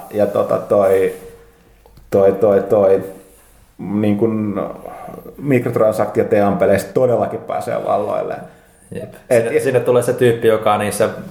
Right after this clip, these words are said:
Speaker 2: nettisarjakuvissa antaa tota C V:nsä toisen paperin lisämaksuna.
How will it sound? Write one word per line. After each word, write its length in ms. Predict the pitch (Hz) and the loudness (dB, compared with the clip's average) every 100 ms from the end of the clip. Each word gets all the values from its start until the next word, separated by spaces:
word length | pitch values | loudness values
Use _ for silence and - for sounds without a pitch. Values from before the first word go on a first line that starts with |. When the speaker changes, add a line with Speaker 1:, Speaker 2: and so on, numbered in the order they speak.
| - | -2
Speaker 2:
nettisarjakuvissa 920 | 113 113 104 101 98 95 98 - 98 | 0 0 0 2 2 0 -4 0 0
antaa 240 | 98 98 | 0 0
tota 320 | 98 95 98 92 | 0 0 0 -2
C 280 | - 113 98 | 2 2 2
V:nsä 340 | 95 92 98 98 - - - | 0 0 0 -2 -8 -18 -6
toisen 300 | - 110 107 | 0 0 0
paperin 420 | 98 101 104 98 98 | -4 -2 0 0 0
lisämaksuna. 600 | 104 - 101 - - | 0 -2 -6 -8 -8